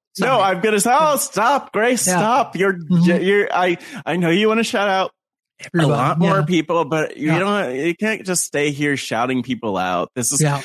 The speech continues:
Speaker 2: but I, I think that this is kind of cool. You know, it's, uh, this is just a nice, wholesome podcast where I think people could kind of see, uh, one, I've, like,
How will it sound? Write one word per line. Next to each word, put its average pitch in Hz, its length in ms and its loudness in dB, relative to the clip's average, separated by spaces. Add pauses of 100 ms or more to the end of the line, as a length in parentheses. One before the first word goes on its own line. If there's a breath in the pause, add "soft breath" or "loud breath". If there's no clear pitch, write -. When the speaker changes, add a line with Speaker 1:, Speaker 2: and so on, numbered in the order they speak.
(160 loud breath)
Speaker 2:
but - 80 0
I, 226 200 0 (100)
I 220 140 0
think 330 220 -2
that 381 140 0
this 339 180 0
is 226 100 0
kind 214 200 -2
of 180 80 -6
cool. 113 400 -2
You 175 180 -2
know, 185 400 2
it's, - 340 -2
uh, 190 680 0 (100)
this - 180 -4
is 220 140 -6
just - 240 -6
a 277 60 -4
nice, 240 260 2
wholesome 233 500 0
podcast 220 640 -4
where 160 120 0
I 160 80 0
think 185 200 -8
people 190 240 -8
could 180 160 -10
kind 160 220 -4
of 143 80 -6
see, 139 380 0 (880 loud breath)
uh, - 260 -4
one, 165 260 0
I've, 131 220 -2
like, 135 200 0